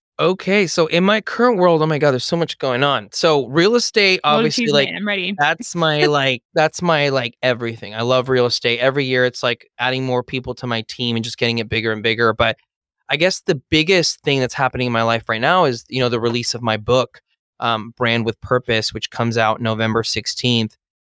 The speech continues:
Speaker 1: That book originally was supposed to be just, like, a book that was, you know, m-, to add another level to my brand. It was gonna be self-published. And, you know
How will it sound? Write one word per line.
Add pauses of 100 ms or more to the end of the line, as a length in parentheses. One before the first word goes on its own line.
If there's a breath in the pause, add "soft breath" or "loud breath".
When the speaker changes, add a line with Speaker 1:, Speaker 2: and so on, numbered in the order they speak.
(100)
Speaker 1:
That
book
originally
was
supposed
to
be
just,
like, (380)
a
book
that
was,
you
know, (120)
m-, (300)
to
add
another
level
to
my
brand. (300 soft breath)
It
was
gonna
be
self-published. (340)
And,
you
know